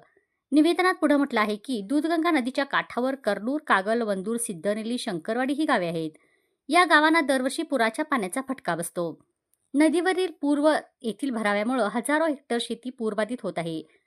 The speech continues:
शेतकऱ्यांना, पर्यायाने नागरिकांना अनेक समस्यांना तोंड द्यावं लागतं. त्यासाठी नवीन होणारा पूल व आत्ताचा पूल यांच्यामागे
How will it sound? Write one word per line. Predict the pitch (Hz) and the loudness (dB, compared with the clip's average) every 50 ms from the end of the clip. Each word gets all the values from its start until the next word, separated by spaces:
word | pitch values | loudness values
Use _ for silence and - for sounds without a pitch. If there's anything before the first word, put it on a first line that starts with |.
| _ _ _ _ - | _ _ _ _ -12
शेतकऱ्यांना, | - - 339 330 330 - 359 359 359 359 370 | -6 -6 -4 -4 0 0 2 4 4 4 2
पर्यायाने | 359 - 269 262 269 277 285 302 | 2 2 0 2 2 2 4 4
नागरिकांना | 302 277 202 185 214 262 - 339 330 320 339 320 - | 4 4 2 0 -2 -4 0 2 2 2 2 0 0
अनेक | 247 247 262 254 | 0 0 0 -2
समस्यांना | - - 220 214 226 - 254 233 247 262 | -2 -4 -4 -4 -4 -4 -2 -2 -2 -2
तोंड | - - 247 208 185 | -2 -4 -4 -2 -2
द्यावं | 175 180 175 175 | -2 -2 -2 -2
लागतं. | 175 170 - - 190 175 165 - _ _ _ _ _ _ _ _ - | -4 -6 -6 -6 -6 -6 -6 -6 _ _ _ _ _ _ _ _ 2
त्यासाठी | - 320 311 339 320 330 349 | 2 4 4 4 2 4 4
नवीन | 302 277 254 285 320 320 | 4 6 6 6 6 6
होणारा | 302 320 294 302 302 294 | 6 6 6 6 4 4
पूल | 302 302 269 262 240 | 2 0 0 0 2
व | 240 | 4
आत्ताचा | 254 190 - - - - 220 - 233 | 2 2 2 0 -2 -4 -2 -2 -4
पूल | 220 - 269 254 | -4 -2 -2 0
यांच्यामागे | 226 190 175 175 - 269 277 294 285 285 320 | 0 -2 -2 -4 -4 -2 -2 -2 -2 -2 -4